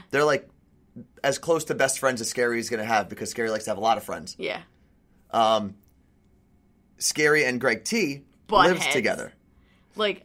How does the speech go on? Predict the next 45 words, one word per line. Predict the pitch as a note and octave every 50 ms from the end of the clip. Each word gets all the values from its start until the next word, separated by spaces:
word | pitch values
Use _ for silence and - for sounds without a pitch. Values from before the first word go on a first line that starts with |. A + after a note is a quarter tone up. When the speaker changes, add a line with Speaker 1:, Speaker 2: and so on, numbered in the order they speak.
| _ _
Speaker 1:
They | C3 D#3 F3
all | E3+ G#3 A3+ A#3+
like | G#3 F3+ F3+ F#3+ F#3+ F3+
each | D#3+ -
other | E3+ D3+
very | C#3 C#3+ E3
much, | - C3 B2+ C3+
but | D3 C#3+
they've, | D3 D#3 C#3+ B2 A2 A2+
they've | C3 D3 C#3 B2
known | C#3+ C#3+ D3+ F#3 A3
each | G#3 -
other | G3 E3 D#3 D3
all, | - C3 C3 C3 B2+ - - _
all | - D3 F3+ F#3
of | D#3
them | B2+ A#2+ A2+
have | A2+ G2+
known | G#2+ A#2+ B2 B2+
each | B2+ -
other | B2+ B2+ B2
for | B2 -
s-, | G#2+ F#2 - _ -
over | A#2+ A#2+ G#2 A2+
twenty | A2+ - - B2+ B2 A#2+
years. | A2 G#2 G2+ E2 - -
Speaker 2:
Think | - E4 E4 D#4+
about, | D#4 C#4 C4+ B3 A3+ -
like, | A3 G#3+ G#3+ G#3+
Speaker 1:
So | F#3 E3
Speaker 2:
your | D#3 D3+
Speaker 1:
they | E3 E3
just, | D3+ E3+ -
Speaker 2:
siblings. | G#3+ F3+ F3 C3+ F#2+ F#2+ - -
It's | - - -
like | D#4+ C#4
Speaker 1:
think | A3 G#3
Speaker 2:
working | A3 A3+ A#3
Speaker 1:
about | - -
Speaker 2:
with | C4+
Speaker 1:
your | B3+ -
Speaker 2:
your | -
siblings. | - - F3 G#3+
Speaker 1:
parents. | F3+ G#2+ - - - - -
Speaker 2:
Yeah. | - G#3+ G3